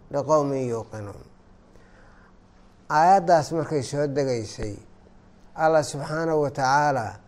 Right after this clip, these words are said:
ras-, waxay jirtay oo bini aadamka ku, ardada guudkeeda ku nool, waxay ahaayeen markuu rasuulkiisa soo de-, dirahayay dad jaahiliyiin ah.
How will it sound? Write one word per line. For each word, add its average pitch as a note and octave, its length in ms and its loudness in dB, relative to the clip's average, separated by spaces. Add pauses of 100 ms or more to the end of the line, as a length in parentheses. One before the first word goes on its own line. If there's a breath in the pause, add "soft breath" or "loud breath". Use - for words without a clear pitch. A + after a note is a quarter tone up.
(580 soft breath)
ras-, - 340 -12
waxay D#3+ 580 0
jirtay F3 640 0
oo D3 120 -4
bini C#3 220 0
aadamka D3 460 2 (100)
ku, - 80 -16 (760)
ardada D#3 380 4
guudkeeda D#3 580 0
ku E3 180 -2
nool, A#2+ 340 0 (1160 soft breath)
waxay E3+ 320 2
ahaayeen D3 540 2
markuu C#3+ 260 -4
rasuulkiisa C#3 640 -6
soo D3 220 -2
de-, C#3+ 180 -8 (640)
dirahayay D3+ 680 2
dad C#3+ 320 0
jaahiliyiin A#2+ 720 -2
ah. - 80 -18